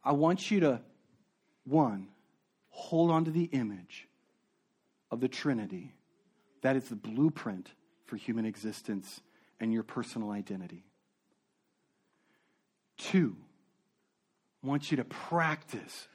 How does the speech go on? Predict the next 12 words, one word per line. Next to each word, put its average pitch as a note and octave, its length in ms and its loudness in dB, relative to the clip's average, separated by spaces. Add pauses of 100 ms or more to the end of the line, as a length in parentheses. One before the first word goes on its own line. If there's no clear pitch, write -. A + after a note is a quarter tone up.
as C#3 180 -2
we E3 140 2
did F3+ 320 10
before E3+ 360 4
the D#3+ 100 2
sermon, B2+ 480 2 (560)
we D3 60 8
need D#3+ 160 8
to - 160 4 (100)
actively B2 840 4 (140)
be C3+ 160 4
passive. - 760 -4